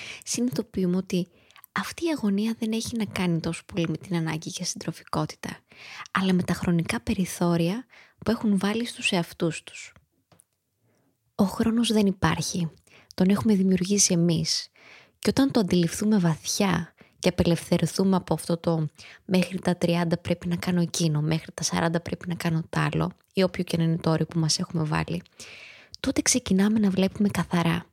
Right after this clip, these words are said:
Η όρασή μας διευρύνεται, αυτή η εσωτερική φωνή αποκτάει κάπως μεγαλύτερη δύναμη.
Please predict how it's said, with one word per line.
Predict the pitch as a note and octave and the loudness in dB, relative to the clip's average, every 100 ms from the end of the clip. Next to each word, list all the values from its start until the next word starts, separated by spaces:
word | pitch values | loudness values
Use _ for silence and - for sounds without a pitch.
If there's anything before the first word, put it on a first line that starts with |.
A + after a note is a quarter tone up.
| _ - - - | _ -20 -12 0
Η | F#3+ | 2
όρασή | G3 G3 G#3+ | 4 2 4
μας | G#3 | 2
διευρύνεται, | F#3+ F3+ E3+ G3 E3+ E3+ - E3 - - - - - | 4 2 2 2 2 0 -4 -8 -8 -20 -18 -18 -10
αυτή | - E3+ - - | -6 -6 -4 0
η | D#4+ | 2
εσωτερική | B3 A3 G#3+ - - | 2 0 -4 -4 -6
φωνή | A#3 C4 | -2 0
αποκτάει | C#4+ - - - A#2+ A#2+ | 0 -2 -6 -2 -2 -2
κάπως | - - - - - - - | -4 -6 -8 -12 -14 -12 -4
μεγαλύτερη | G#3 G3+ G#3+ G3+ F3+ E3 | 0 2 0 -2 -2 -2
δύναμη. | D#3+ E3 E3 D#3+ D#3 | 0 -2 -2 -4 -6